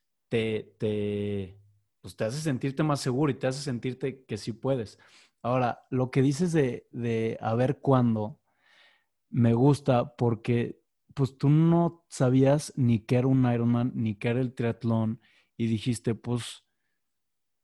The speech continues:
me voy a aventar". Digo, no, no soy la superatleta del mundo, pero te sentiste capaz,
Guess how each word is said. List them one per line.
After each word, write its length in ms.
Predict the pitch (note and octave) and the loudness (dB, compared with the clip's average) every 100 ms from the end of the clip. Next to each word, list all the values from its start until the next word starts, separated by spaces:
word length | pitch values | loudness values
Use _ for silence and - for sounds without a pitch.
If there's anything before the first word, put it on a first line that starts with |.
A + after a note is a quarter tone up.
| _ _ _ - | _ _ _ -2
me 180 | A2+ | 2
voy 180 | A2+ C3 | 4 6
a 40 | D3+ | 6
aventar". 600 | D#3 C3 C#3 B2+ C3+ G3 _ _ _ | 6 4 4 2 0 -8 _ _ _
Digo, 300 | B2+ B2+ A#2+ | 0 0 2
no, 400 | A#2+ B2 B2+ C3+ | 2 2 2 0
no 340 | - C3 B2+ B2+ | -2 -2 0 0
soy 180 | - C#3+ | 0 2
la 120 | B2+ | 2
superatleta 840 | - A2 A#2 A2 - B2 A#2+ C3 | 0 -2 0 0 2 2 4 4
del 160 | B2 A2+ | 4 4
mundo, 540 | A#2+ A#2+ A2+ A2+ - _ _ _ _ _ - | 4 4 2 0 -4 _ _ _ _ _ 4
pero 280 | B2 B2 | 6 6
te 260 | A2 - B2+ | 2 2 2
sentiste 640 | C3 B2 - C3+ - E3 | 4 2 4 0 2 0
capaz, 640 | D3+ B2+ - B2 A2+ - - | 2 2 4 2 2 -6 -20